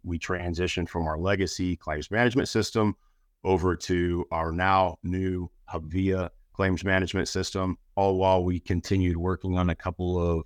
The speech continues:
of additional applications. And that is what we now refer to as this Hub Insight, which is our secure, uh, claims portal for policyholders. And then the,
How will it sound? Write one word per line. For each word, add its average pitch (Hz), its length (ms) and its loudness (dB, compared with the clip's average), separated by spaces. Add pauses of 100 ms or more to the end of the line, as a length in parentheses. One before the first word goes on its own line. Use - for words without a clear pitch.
(140)
of 82 180 -4
additional 85 600 0
applications. 82 840 0
And 78 140 -4
that 80 220 0
is 80 320 0
what - 160 -4
we 76 80 -2
now 78 240 2
refer 78 340 -2
to 80 420 0
as 76 260 -4 (260)
this 78 160 -4
Hub 92 220 2
Insight, 95 500 2 (140)
which 82 180 -2
is 78 100 -4
our 82 140 0 (400)
secure, 95 760 2 (100)
uh, 82 280 2
claims 104 340 0
portal 98 320 2
for 82 140 -4
policyholders. 98 800 -2 (140)
And 110 200 2
then 110 460 4 (120)
the, 104 640 0